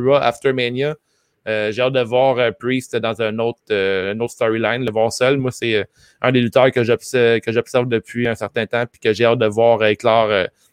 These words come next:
dans le main roster. Puis je trouve qu'il y a tout ce qu'il faut pour être, euh, un champion, euh, intercontinental, U S ou même peut-être, euh, de la grosse compagnie, là, à suivre, là.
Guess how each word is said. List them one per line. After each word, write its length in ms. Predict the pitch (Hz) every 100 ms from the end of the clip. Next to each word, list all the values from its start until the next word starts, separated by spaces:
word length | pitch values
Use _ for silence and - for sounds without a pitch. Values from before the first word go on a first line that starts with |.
| -
dans 100 | 120
le 40 |
main 200 | 113 120
roster. 380 | 120 113 - 131 139
Puis 80 |
je 60 | -
trouve 100 | 127
qu'il 80 | 110
y 20 |
a 40 | 104
tout 100 | 131
ce 100 | -
qu'il 120 | -
faut 300 | - 139 139 _ _ _
pour 200 | - 113
être, 220 | 117 98
euh, 460 | 117 110 104 98 98
un 40 |
champion, 420 | 107 113 107 117 113 113
euh, 280 | 107 101 98 - _ _ _ _
intercontinental, 760 | 113 120 123 120 117 123 123 120
U 180 | 117 117
S 220 | 120 -
ou 40 |
même 160 | 110 107
peut-être, 240 | 113 110
euh, 160 | 110 98
de 60 |
la 100 | 107
grosse 240 | 107 113 110
compagnie, 440 | 110 110 107 110
là, 140 | 120 110
à 40 |
suivre, 300 | - 110
là. 40 | 113